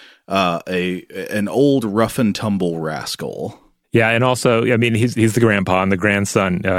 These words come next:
Speaker 2: is, uh, is one of the main characters there. And, like, the grandson s-, seems to suffer from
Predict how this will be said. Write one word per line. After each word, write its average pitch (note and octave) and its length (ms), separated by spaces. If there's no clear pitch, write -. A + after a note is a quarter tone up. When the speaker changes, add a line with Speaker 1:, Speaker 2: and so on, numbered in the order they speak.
Speaker 2:
is, F#2 280
uh, F2+ 220
is F#2 160
one G#2 100
of F#2+ 60
the F#2 80
main F2+ 180
characters G2 520
there. G2 200
And, G#2+ 120
like, B2+ 100
the B2+ 80
grandson C#3+ 440
s-, G#2+ 100
seems A2 320
to G#2+ 80
suffer G#2+ 280
from G2+ 220